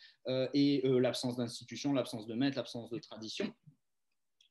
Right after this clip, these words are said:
Et, euh, et donc, c'est, c'est quand même très précoce, euh, ce, ce, ce type de, de, de démarche religieuse va, sinon s'imposer, en tout cas devenir très populaire après la Seconde Guerre mondiale.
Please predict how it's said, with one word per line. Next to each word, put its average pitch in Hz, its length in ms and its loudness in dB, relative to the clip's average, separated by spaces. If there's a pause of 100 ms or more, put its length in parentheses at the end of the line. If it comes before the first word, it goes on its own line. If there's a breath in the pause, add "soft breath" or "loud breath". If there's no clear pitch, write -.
(420 loud breath)
Et, 151 240 8
euh, 123 760 4
et 139 100 4
donc, 196 180 4
c'est, 139 240 2
c'est 127 160 -6
quand 123 100 0
même 143 300 4
très 165 340 2
précoce, 160 720 0
euh, 113 260 0
ce, 107 500 -2
ce, - 160 -10
ce - 140 -8
type 139 320 -4
de, 117 300 -2
de, 104 520 -4
de 107 120 -4
démarche 123 500 2
religieuse 117 640 2
va, 101 720 -2 (520)
sinon 120 360 -4
s'imposer, 131 560 2
en 123 120 0
tout - 100 -6
cas 127 100 -2
devenir 117 300 -4
très - 180 -6
populaire 127 560 -2 (280 loud breath)
après 131 260 0
la 127 120 2
Seconde 117 300 -6
Guerre 107 160 -6
mondiale. 113 540 -2